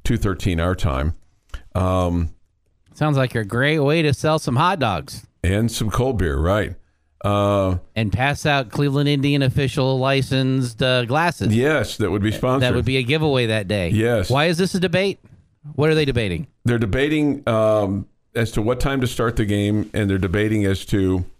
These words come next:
Speaker 1: um, whether to open up the ballpark, uh, that day early.
Speaker 2: Yes, and you open up the ballpark early, and you start it right after the eclipse is finished.
Speaker 1: The, uh,
Speaker 2: Why is this a hard decision?
Speaker 1: I, I, I don't know, but
Speaker 2: Okay.
Speaker 1: but apparently,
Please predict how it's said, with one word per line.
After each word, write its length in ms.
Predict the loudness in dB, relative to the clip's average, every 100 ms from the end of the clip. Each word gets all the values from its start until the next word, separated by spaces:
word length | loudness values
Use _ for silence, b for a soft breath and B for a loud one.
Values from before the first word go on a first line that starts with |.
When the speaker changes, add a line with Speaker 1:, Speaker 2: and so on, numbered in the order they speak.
| _ _ _ _ _ _ _ _ -16 -6
Speaker 1:
um, 460 | -2 0 2 0 -2 b b b
whether 320 | -2 0 0
to 280 | -2 -2 0
open 280 | 0 0 -2
up 120 | -2
the 80 | 0
ballpark, 640 | 0 0 0 0 -2 -6 -6
uh, 120 | -2 0
that 220 | -2 0
day 200 | 0 0
early. 420 | 0 0 -2 -4 -2
Speaker 2:
Yes, 480 | 0 0 -2 -4 -10 -6
and 220 | -2 0 2
you 180 | 0
open 260 | 0 0 -2
up 80 | -2
the 80 | 0
ballpark 400 | 0 0 -2 0
early, 460 | 0 0 0 0
and 120 | 0 0
you 140 | -2
start 340 | -2 -2 0
it 140 | 0 0
right 240 | 0 2
after 220 | 0 0 0
the 100 | -2
eclipse 280 | -2 -4 -2
is 120 | -2
finished. 280 | -4 -6 -16 -14 -2
Speaker 1:
The, 400 | 0 2 2 2
uh, 200 | 2 2
Speaker 2:
Why 100 | 2
is 100 | 2
this 140 | 0
a 60 | 0
hard 180 | 0 0
decision? 440 | 0 -2 -4 -6 -6
Speaker 1:
I, 140 | -6 -4 -4
I, 100 | -4 -2
I 60 | -2
don't 220 | 0 0
know, 260 | 0 0 0
but 160 | 0
Speaker 2:
Okay. 140 | 0 -4 _ -4
Speaker 1:
but 160 | -2
apparently, 800 | 0 0 0 0 0 0 0 -2